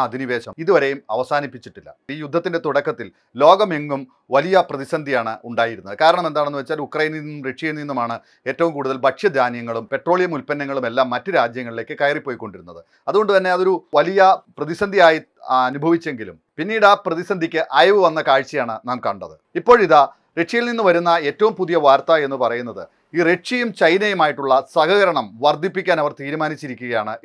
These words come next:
എന്നുള്ളതാണ്. കാരണം, ആ, ഒരു വശത്ത് റഷ്യ പ്രതിസന്ധി ഉണ്ടാക്കുമ്പോൾ, മറുവശത്ത് ചൈനയും മറ്റു രാജ്യങ്ങൾക്ക് പ്രതിസന്ധി ഉണ്ടാക്കുന്ന തരത്തിലാണ് നീങ്ങിക്കൊണ്ടിരിക്കുന്നത്. ചൈനയുടെ തായ്വാനിലേക്കുള്ള കടന്നുകയറ്റത്തിൻ്റെ ശ്രമമെല്ലാം അതിൻ്റെ ഉദാഹരണമാണ്. മാത്രമല്ല,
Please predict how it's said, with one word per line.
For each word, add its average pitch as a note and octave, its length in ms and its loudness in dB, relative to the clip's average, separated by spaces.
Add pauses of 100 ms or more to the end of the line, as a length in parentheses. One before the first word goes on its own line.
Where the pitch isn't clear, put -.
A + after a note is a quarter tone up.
എന്നുള്ളതാണ്. F2+ 440 -12 (340)
കാരണം, E3 220 4 (260)
ആ, C#3+ 40 2 (120)
ഒരു F3 140 2
വശത്ത് F3+ 360 2
റഷ്യ F#3 300 0
പ്രതിസന്ധി E3 480 -6
ഉണ്ടാക്കുമ്പോൾ, D3+ 500 -2 (100)
മറുവശത്ത് D#3 560 0 (140)
ചൈനയും D3+ 420 0 (320)
മറ്റു D3 260 0
രാജ്യങ്ങൾക്ക് D#3+ 600 2
പ്രതിസന്ധി D#3+ 480 -6
ഉണ്ടാക്കുന്ന D3 520 0
തരത്തിലാണ് C#3 600 0 (300)
നീങ്ങിക്കൊണ്ടിരിക്കുന്നത്. B2+ 760 -6 (100)
ചൈനയുടെ D#3+ 440 0 (300)
തായ്വാനിലേക്കുള്ള E3+ 720 2 (100)
കടന്നുകയറ്റത്തിൻ്റെ D3+ 720 -2
ശ്രമമെല്ലാം D3 500 -2 (260)
അതിൻ്റെ D3+ 280 -4
ഉദാഹരണമാണ്. D3 760 2
മാത്രമല്ല, D3+ 380 2